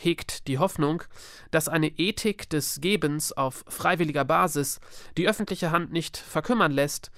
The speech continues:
sondern im Gegenteil ein ganz neues Interesse für die Res Publica weckt. Vorschlag zwei: Alle Steuern abschaffen, bis auf die Mehrwertsteuer, die dementsprechend steigt. Dafür setzt sich unter anderem der Drogerieunternehmer Götz Werner ein.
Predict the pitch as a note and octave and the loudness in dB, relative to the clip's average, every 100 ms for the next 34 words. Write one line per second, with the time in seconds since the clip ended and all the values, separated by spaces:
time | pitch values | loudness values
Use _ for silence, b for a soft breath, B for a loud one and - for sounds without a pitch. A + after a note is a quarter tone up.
0 | b b b D#3+ F#3+ F#3 F3+ G#3 F#3+ D#3+ | b b b 2 4 4 2 0 0 -2
1 | D#3 C#3+ D3 D3 D#3 D#3 D3+ F3 G3 D3 | 0 0 2 -2 0 0 0 0 2 2
2 | - D#3+ - F#3+ C3+ A#2+ C#3+ D#3 D#3 F#3 | 0 -2 0 0 0 -4 -4 -4 -2 -2
3 | - G#3 D#3+ C3 B2+ A2+ A2 - - - | 0 -2 -2 -2 -2 -4 -6 -10 -18 -20
4 | - - - - - B B B - - | -20 -20 -20 -20 -20 B B B -4 2
5 | C#3 - F3 - G3+ D#3 A2+ - b b | 2 4 0 2 4 4 2 -8 b b
6 | b b b b - G#3+ G#3 F#3+ D#3+ D#3 | b b b b -2 2 2 6 6 6
7 | G3 - C#3+ - C#3 C#3+ - - D#3+ D#3 | 2 2 0 0 -4 -6 -16 -2 2 2
8 | - C#3+ F#3 D3+ C#3 - C3+ B2 C3 - | 2 0 2 2 2 0 2 2 -2 -4
9 | E3+ C#3+ B2+ - - C3 D#3+ - D#3 A#2 | -2 0 0 -4 -6 -6 -6 0 0 0
10 | - - - - - - - B B B | -8 -18 -20 -20 -20 -20 -20 B B B
11 | B - C3+ - F#3+ F3 D#3+ - - D3+ | B 2 2 4 0 2 0 0 -2 -2
12 | - D#3 D#3 G3 D#3 D3+ D3+ D3 D3+ D#3 | -2 2 2 2 0 2 2 2 0 0
13 | F3 F#3+ C#3 C#3 C3 C3+ C#3 E3+ D#3 D#3 | 2 0 0 0 0 0 0 -2 2 2
14 | C3 A2+ A#2 A2+ | 2 -2 -6 -8